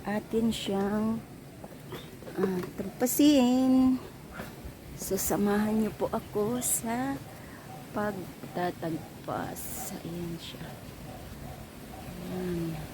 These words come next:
Yan ang puno niya, oh. Pero, ayan. Paano kaya itong ating gagawin? Baka may matamaan na naman sa baba.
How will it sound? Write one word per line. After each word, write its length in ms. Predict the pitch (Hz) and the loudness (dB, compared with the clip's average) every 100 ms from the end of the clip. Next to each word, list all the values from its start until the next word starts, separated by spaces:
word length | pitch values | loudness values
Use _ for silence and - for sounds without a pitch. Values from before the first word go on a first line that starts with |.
| - - - - - - - - - - - - - | -12 -12 -10 -10 -10 -8 -8 -10 -10 -10 -10 -10 -2
Yan 160 | 214 214 | 0 2
ang 80 | 214 | 0
puno 320 | 220 214 208 208 | 2 4 4 4
niya, 280 | 220 254 226 | 4 4 4
oh. 120 | 240 240 - - - - - - - - - - - - | 0 -2 -6 -8 -6 -6 -4 -4 0 2 2 2 2 0
Pero, 300 | 196 185 175 - | -2 -2 -4 -2
ayan. 320 | 175 170 160 151 123 - - - - - 147 - - - - - - | -2 -2 -4 -6 -10 -14 -14 -12 -12 -10 -10 -12 -12 -14 -14 -14 -10
Paano 260 | 190 190 185 | -6 -4 -4
kaya 320 | 190 190 185 | -6 -6 -6
itong 320 | 185 - 185 175 190 | -8 -6 -6 -6 -6
ating 360 | 196 - 196 185 | -6 -6 -4 -2
gagawin? 680 | 180 180 196 226 285 294 | -2 0 -2 2 4 4
Baka 640 | 226 196 - 208 220 269 277 - - - - - - | 2 0 -2 0 2 2 0 -4 -10 -10 -10 -12 -2
may 240 | 208 226 277 | 2 4 6
matamaan 1040 | 254 233 208 226 240 - 233 208 208 226 226 | 4 4 4 2 0 0 0 2 2 0 2
na 240 | 277 277 | 4 4
naman 240 | 254 226 247 | 4 2 0
sa 480 | - - 226 240 | -2 0 2 2
baba. 800 | 208 196 170 196 254 285 240 226 | 2 -2 0 4 4 6 4 2